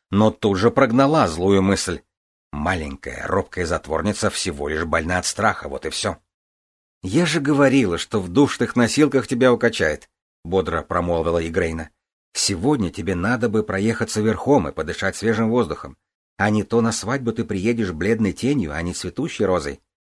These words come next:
И про себя добавила: «А если мне придётся ехать за задёрнутым пологом ещё целый день, я точно сойду с ума.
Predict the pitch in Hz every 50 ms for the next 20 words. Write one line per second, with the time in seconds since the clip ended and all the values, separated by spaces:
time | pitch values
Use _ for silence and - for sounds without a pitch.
0 | _ _ - - - 85 78 - - - 78 73 71 87 80 90 82 78 73 73
1 | 69 - _ _ _ _ _ _ _ _ _ _ _ _ _ - 80 80 98 123
2 | - - - 120 113 107 101 87 76 - - 82 80 78 98 101 - - - 82
3 | 80 92 98 - - 90 76 80 87 87 80 90 82 80 101 107 101 98 92 -
4 | 98 90 - - 90 90 92 85 80 82 82 80 80 80 - - 92 - - 92
5 | 87 78 73 73 110 127 107 - - _ _ _ _ _ _ - 90 87 - _
6 | 143 123 - - 85 80 - - 85 80 87 85 - 95 90 87 80 76